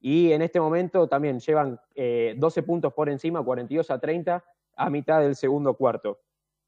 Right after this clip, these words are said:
Después vamos con los Milwaukee Bucks, eh, y Miami Heat, la otra serie de esta conferencia. Otros que vienen de series fáciles. Heat ganó en cuatro y los Bucks en cinco. Unos Milwaukee Bucks que dependen exclusivamente de cómo se encuentre Giannis Antetokounmpo,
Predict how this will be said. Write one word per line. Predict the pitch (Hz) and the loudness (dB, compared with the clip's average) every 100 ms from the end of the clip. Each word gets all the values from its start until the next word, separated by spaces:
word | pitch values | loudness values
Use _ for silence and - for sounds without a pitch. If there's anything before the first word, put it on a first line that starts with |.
| - | -12
Después | 139 180 | -2 4
vamos | 180 160 143 | 4 4 2
con | 165 | 2
los | 156 160 131 | 4 2 0
Milwaukee | 156 156 175 185 170 | -4 -2 0 0 2
Bucks, | 170 139 - _ _ _ _ | 2 0 -4 _ _ _ _
eh, | 135 127 127 117 | -4 -2 -2 -2
y | 156 | -2
Miami | 156 160 175 147 | 0 0 0 -2
Heat, | 175 180 | -2 -2
la | - 127 139 | -4 0 2
otra | 165 156 131 | 2 2 0
serie | - 170 156 143 120 113 | 0 -2 0 0 0 0
de | 147 | -2
esta | - 127 | -2 -4
conferencia. | 160 135 143 165 170 175 _ _ _ | -4 -2 -4 -2 -2 -4 _ _ _
Otros | - 175 190 | -2 0 2
que | 170 | 2
vienen | 185 180 | 2 2
de | 156 | 0
series | 190 170 143 | 0 -2 2
fáciles. | 196 165 123 113 - _ _ - | 2 2 -4 -8 -12 _ _ -4
Heat | 190 | -2
ganó | 170 165 | 2 0
en | 175 | 0
cuatro | 160 202 196 196 190 | 0 0 0 -2 0
y | 151 | 0
los | 143 | 2
Bucks | 160 165 | 0 0
en | 147 | -4
cinco. | 139 175 131 113 110 | -2 -4 -2 -4 -2
Unos | 165 185 | -2 0
Milwaukee | 156 160 180 165 | -2 0 0 2
Bucks | 180 202 - | 2 2 -2
que | 139 | -2
dependen | 135 175 180 170 | 0 -2 -2 -4
exclusivamente | 135 151 147 196 165 208 180 | -4 -8 -4 -4 -2 -2 -2
de | 165 | -2
cómo | 196 185 | -2 -4
se | 165 | -4
encuentre | 160 185 160 151 | -4 -4 -4 -4
Giannis | 185 180 160 | -2 -2 -2
Antetokounmpo, | 147 143 139 127 156 117 104 | -4 -4 -4 -2 -4 -4 -8